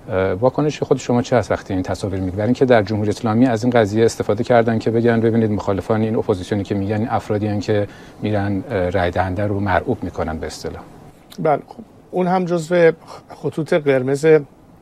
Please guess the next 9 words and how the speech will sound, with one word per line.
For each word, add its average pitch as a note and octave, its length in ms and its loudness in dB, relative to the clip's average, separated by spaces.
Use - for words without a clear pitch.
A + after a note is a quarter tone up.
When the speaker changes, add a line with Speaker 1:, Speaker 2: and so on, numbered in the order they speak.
Speaker 2:
اخلاقی C3 540 0
و، C#3 100 -2
اه، B2+ 800 0
در A2+ 240 -6
واقع، A#2+ 400 -2
اه، A#2 60 -8
رفتاری C3 480 0
است - 160 -4
که A#2 280 0